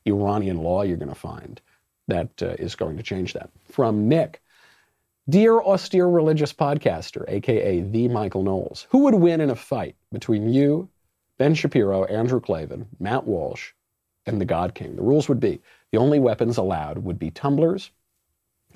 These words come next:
and the published books of whoever wields them. Also, mandatory ad breaks every five minutes for ZipRecruiter. Who would win?" Ah, that last part is what throws me off, because if it were just the published books of whoever wields them,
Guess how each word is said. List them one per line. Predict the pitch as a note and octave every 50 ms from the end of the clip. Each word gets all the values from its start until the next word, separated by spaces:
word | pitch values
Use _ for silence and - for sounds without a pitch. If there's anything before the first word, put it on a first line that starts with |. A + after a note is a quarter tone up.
| _ -
and | G#2+ G#2
the | G2+
published | - A2 F#2+ A#2+ A2+ - - -
books | B2 G#2 F#2 - -
of | F#2+ G#2+
whoever | A2+ G2+ G2 F#2+ F#2+ F#2
wields | F#2 G2 G#2+ A2+ A2 A#2 A2+ -
them. | - - - - _ _ _ _ _ _ - _ _ _ _ _
Also, | - C#3 E3+ F3+ F3 - - F#2 - - - - _ _ _ _ _ _ _
mandatory | - A2 B2 B2+ C3 C#3+ C#3 A2+ - - F2 E2 D#2 D#2 E2+ A2 B2+ - _ _ _ _ _ -
ad | A2+ A#2 A2+ G#2+
breaks | - F2+ D#2+ E2 - - - -
every | A#2+ A2 - A#2+
five | - - G#2 F#2+ F#2+ -
minutes | G2 F#2+ F2+ F2
for | - - G2+
ZipRecruiter. | F2+ G#2+ G2+ F2 - F#2 - - B2+ G2+ D#2+ D2 E2+
Who | A2+ A2
would | G#2+ F#2+ F2
win?" | F#2 F#2+ E2+ - - - _ _ _ -
Ah, | B2+ C3+ C3 D#2+ C2 - _ _ _ _ _ _ _ _ _ _ _ _ -
that | G2 F2+
last | G2 A#2+ C3+ C#3+ C3+ - - -
part | - F#2+ F2+ E2
is | - -
what | F#2 E2+ -
throws | - G#2 F#2 F2 -
me | F#2+ F2+
off, | F2+ C#2+ - - _
because | G2 - - G#2 F#2 - - - - - - - - _ -
if | - C#3
it | E3+ E3+
were | D3+ C#3
just | B2 A2+ B2 F3 F3+ F#3+ F#3+ - - - - - _
the | - A#2 A2 G#2 G#2 - -
published | - - D3 D3+ D3 B2 A#2 - -
books | B2+ A2 A2+ C3+ - - -
of | F2 -
whoever | - A#2 G2+ G2 G2+
wields | F2+ F2 F#2+ F2+ F2+ G#2+ - -
them, | - B2+ E3+ F3